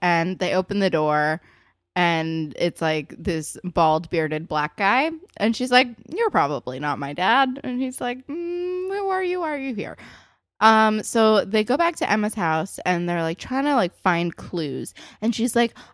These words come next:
"Oh, Snake has this whole alumni list." I'm like, "Why didn't you think of that in the first place? Like, this has been, this was a very easy solve." So Craig is, like, keeping a watchful eye out for Emma's mom to come home.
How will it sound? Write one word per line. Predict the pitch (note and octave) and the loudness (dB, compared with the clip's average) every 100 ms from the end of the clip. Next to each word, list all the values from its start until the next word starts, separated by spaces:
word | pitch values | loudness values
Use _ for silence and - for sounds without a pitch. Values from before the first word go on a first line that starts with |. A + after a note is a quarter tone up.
| - | 6
"Oh, | F#4 G#3+ - _ | 8 8 4 _
Snake | - - D#4+ E4+ | -12 -2 0 0
has | D4+ D4+ C4+ | 0 -2 -2
this | C4+ | -4
whole | - C#4+ C#4 | 2 4 6
alumni | A3 G#3+ G#3 C#4+ F3+ D3 | 4 4 2 4 2 0
list." | C#3+ F3 - | -4 -6 -4
I'm | |
like, | D#4+ C#4 | -4 -2
"Why | B3+ E4+ | 0 0
didn't | B4 C#5+ | -2 2
you | G#4+ | 0
think | - F4+ | 2 -2
of | F#4+ | 0
that | D#4+ D#4 | 2 2
in | A#3+ | 2
the | E3+ _ | -2 _
first | - F#4 - - | -2 -2 -2 -8
place? | C3+ A#2+ F#3+ - | -6 -4 -6 -2
Like, | B3 A3+ | -2 -2
this | E4+ F#4+ | -4 -2
has | A#4+ | -4
been, | - F#4+ E4 A3 | 0 0 0 -6
this | E4+ - | -8 -6
was | G#4 | -4
a | G4+ | -2
very | A#3 F#3+ F#3 | 2 2 2
easy | F3+ D#3+ D#3 | 0 -4 -4
solve." | D#3+ D3 - - - - _ _ - | -6 -6 -6 -10 -18 -20 _ _ -2
So | B3 A3 G#3+ G#3+ | 8 8 8 6
Craig | C4 B3 | 0 0
is, | B3+ | 2
like, | A3+ G#3 - F#3+ - | 2 2 -4 -14 -6
keeping | F#3+ F#3 F3 | -2 0 0
a | D#3+ | 2
watchful | C#3+ B2+ - - D#3 | 0 -2 -6 -6 -2
eye | C3 C#3 | -2 -2
out | C3+ - | -2 -2
for | - | -2
Emma's | A#2 D#3 D#3 - | -2 -2 -4 -4
mom | D3 C#3 - | -2 -2 -6
to | D#3+ | -6
come | D#3+ D#3+ | -6 -4
home. | D#3 D3+ G3 | -4 -4 -6